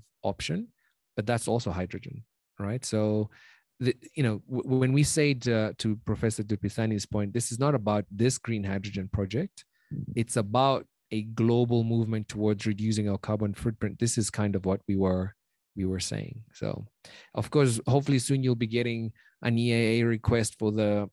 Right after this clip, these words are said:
pilot project from C M B and O N L, and many others will come as well. Okay, thanks.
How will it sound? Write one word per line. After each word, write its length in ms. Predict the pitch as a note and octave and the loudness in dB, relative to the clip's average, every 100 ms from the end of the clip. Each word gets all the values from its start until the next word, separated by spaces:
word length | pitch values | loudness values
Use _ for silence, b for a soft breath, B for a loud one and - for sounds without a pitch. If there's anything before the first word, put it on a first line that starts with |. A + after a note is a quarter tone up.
| - | -2
pilot 320 | D#3 C#3+ G2 | 2 2 0
project 340 | G#2 F#2+ F#2 - | -4 -4 -8 -4
from 180 | G#2 | -4
C 320 | G2+ A2 G#2+ G#2+ | -2 -2 0 0
M 80 | |
B 160 | G2+ G#2 | 0 0
and 100 | G2 | 2
O 140 | G2 | 2
N 160 | G#2+ G#2+ | 0 0
L, 240 | C3 G#2 | 0 0
and 180 | - A2 | -2 -2
many 240 | A2 A2+ G2 | -2 -2 -2
others 360 | F#2 G2+ F#2 | -4 -4 -2
will 100 | F#2+ | -4
come 240 | - F2+ F2+ | -4 -6 -6
as 160 | F#2 | -8
well. 240 | - - A2+ _ _ _ _ _ _ - | -10 -12 -14 _ _ _ _ _ _ -12
Okay, 260 | - G2+ G#2+ - | -10 -12 -12 -14
thanks. 240 | - - | -16 -14